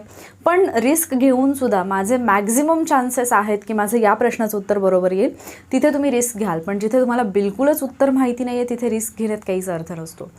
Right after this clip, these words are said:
हां, जर तुम्ही ऐंशी पंच्याऐंशी प्रश्न सोडवले, जे तुम्हाला खात्रीशीर माहिती आहेत की हां, हे माझे प्रश्न बरोबर येतील, then उरलेल्या प्रश्नांसाठी तुम्ही definitely रिस्क घेऊ शकता. पण ज्यावेळेला तुम्ही अगदी म्हणजे साठ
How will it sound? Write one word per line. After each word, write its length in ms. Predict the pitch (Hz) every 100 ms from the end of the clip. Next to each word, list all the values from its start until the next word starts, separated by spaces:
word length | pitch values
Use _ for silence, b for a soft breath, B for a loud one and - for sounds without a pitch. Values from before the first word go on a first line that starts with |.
| B B B -
हां, 320 | - 226 214
जर 180 | 233 269
तुम्ही 200 | 294 302
ऐंशी 380 | 311 233 226 226
पंच्याऐंशी 480 | 285 277 277 277 277
प्रश्न 300 | 269 269 277
सोडवले, 540 | 277 247 240 240 247
जे 140 | 214 226
तुम्हाला 300 | 226 233 226 233
खात्रीशीर 480 | 202 202 233 262
माहिती 340 | 247 240 202 214
आहेत 100 | 214
की 80 | 240
हां, 240 | 220 214
हे 80 | 214
माझे 200 | 190 185
प्रश्न 300 | 185 185 -
बरोबर 340 | 180 185 240 269
येतील, 240 | 262 339 370 B B B 247
then 160 | 294 403
उरलेल्या 380 | 339 320 339
प्रश्नांसाठी 800 | 339 302 294 285 285 277 254 294
तुम्ही 220 | 277 262
definitely 640 | 233 202 214 226 202 196 196
रिस्क 300 | 185 180 185
घेऊ 180 | 180
शकता. 320 | 160 - - 165 B B B B _
पण 180 | 220 220
ज्यावेळेला 440 | 220 214 240 262
तुम्ही 260 | 277 262 269
अगदी 400 | 233 220 254 262
म्हणजे 340 | 233 214 226
साठ 340 | 240 240 208